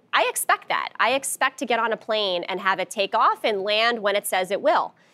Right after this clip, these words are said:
What I was just talking about is sort of the operational aspects of your business. Think now about the true experiential aspects of your business.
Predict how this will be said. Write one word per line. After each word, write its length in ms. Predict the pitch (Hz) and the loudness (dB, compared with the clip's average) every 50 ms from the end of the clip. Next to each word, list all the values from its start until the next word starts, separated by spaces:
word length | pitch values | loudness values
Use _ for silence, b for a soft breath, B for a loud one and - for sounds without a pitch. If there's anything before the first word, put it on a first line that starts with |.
| b b b | b b b
What 180 | b 202 214 220 | b -8 -2 0
I 160 | 240 254 269 | 2 2 2
was 160 | 294 302 285 | 0 -4 -6
just 180 | - 254 - - | -6 -6 -6 -4
talking 300 | - 233 220 - - 208 | -2 -2 -2 -2 -2 -2
about 240 | 202 190 190 185 170 | 0 2 2 2 0
is 80 | 175 | -2
sort 160 | - - 202 | -6 -6 -8
of 80 | 185 160 | -8 -8
the 140 | 151 170 - - | -10 -12 -6 -2
operational 640 | 175 185 185 - 196 180 180 175 185 - - 208 208 | -2 -2 -2 -2 -4 -4 -4 -4 -4 -4 -4 -2 0
aspects 460 | 208 202 214 208 - - 226 - - | 2 0 0 -2 -2 -4 -4 -2 -2
of 60 | 247 220 | -6 -4
your 120 | 220 220 | -4 -4
business. 400 | 214 233 226 - 269 262 240 - b b b b b b b b | -4 -4 -2 0 0 -2 -2 -4 b b b b b b b b
Think 200 | - 370 508 523 539 523 | -2 0 0 2 2 2
now 80 | 480 415 | 4 4
about 320 | 277 240 233 220 196 - | 4 4 2 2 0 -2
the 140 | - 220 202 | -6 -10 -8
true 400 | - - - - 269 269 269 - - | -8 -10 -6 -2 -2 -2 -2 -2 -4
experiential 1040 | - - - - - - 226 214 214 226 202 190 185 190 190 - 208 185 170 151 - | -10 -10 -10 -14 -10 -6 -4 -2 0 0 0 0 -2 -2 -4 -4 -2 -2 -2 -2 -2
aspects 420 | 165 165 180 - - 180 180 - - | -2 -2 -2 -2 -6 -8 -8 -6 -8
of 80 | 170 | -6
your 100 | 170 180 | -6 -6
business. 460 | 160 160 139 - 175 120 113 - - | -6 -6 -8 -6 -6 -8 -8 -8 -10